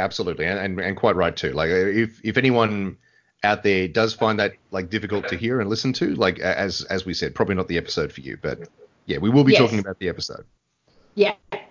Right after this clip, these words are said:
Speaker 2: and the content that comes up. So do you wanna do our minute challenge?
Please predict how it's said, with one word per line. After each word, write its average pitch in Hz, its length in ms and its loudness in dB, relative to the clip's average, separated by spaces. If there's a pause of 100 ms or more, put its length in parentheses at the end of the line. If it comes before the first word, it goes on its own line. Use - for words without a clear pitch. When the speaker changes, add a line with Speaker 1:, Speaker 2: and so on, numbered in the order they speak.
(140)
Speaker 2:
and 180 180 -2
the 185 120 4
content 254 320 6
that 208 100 2
comes 180 220 -2
up. - 280 -10 (460)
So 240 180 4
do 220 80 4
you 240 60 4
wanna 269 160 8
do 262 80 6
our 247 120 8
minute 240 220 2
challenge? 269 720 0